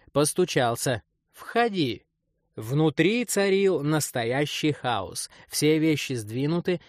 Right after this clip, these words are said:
шкафчики и шкатулки открыты, книги валяются где попало. Значит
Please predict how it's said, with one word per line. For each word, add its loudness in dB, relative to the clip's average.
шкафчики 0
и -2
шкатулки -2
открыты, 0
книги 0
валяются 2
где -2
попало. -4
Значит 0